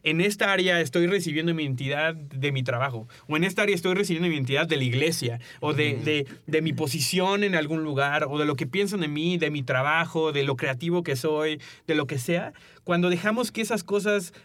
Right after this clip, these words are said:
Speaker 1: realmente llenen algo que solamente Dios puede llenar, nos metemos en problemas. Y tal vez afuera se ve increíble, pero por
Speaker 2: <laughs>
Speaker 1: dentro estás, estás en bancarrota, ¿no? O sea, por dentro hay algo que constantemente
Speaker 2: Está drenándose.
Speaker 1: no, sí, no, no,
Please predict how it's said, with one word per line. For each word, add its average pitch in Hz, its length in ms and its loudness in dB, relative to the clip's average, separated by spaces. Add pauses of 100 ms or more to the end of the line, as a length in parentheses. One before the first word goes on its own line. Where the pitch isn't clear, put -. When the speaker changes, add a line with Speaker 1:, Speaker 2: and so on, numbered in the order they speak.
(120)
Speaker 1:
realmente 180 580 0
llenen 202 580 0
algo 175 360 2
que 160 120 -6
solamente 190 520 -2
Dios 151 200 -4
puede 151 360 -4
llenar, 135 380 -2
nos 160 140 -2
metemos 135 300 -2
en 123 100 -2
problemas. 120 500 -6 (180)
Y 170 120 -2
tal 214 200 2
vez 240 180 2
afuera 208 320 2
se 175 120 0
ve 170 80 2
increíble, 175 600 0 (180)
pero 180 160 2
por 180 240 2
Speaker 2:
<laughs> - 0 -
Speaker 1:
dentro 202 460 2
estás, 170 480 -4
estás 165 280 -4
en 185 60 0
bancarrota, 156 520 0
¿no? 170 120 -4
O 196 60 -2
sea, 165 160 0 (180)
por 175 160 4
dentro 220 400 2
hay 190 240 2
algo 214 260 2
que 175 120 -4
constantemente 208 880 0
Speaker 2:
Está 131 300 -6
drenándose. 120 600 -2
Speaker 1:
no, - 60 -8
sí, 254 180 -4
no, 208 200 0
no, 214 180 0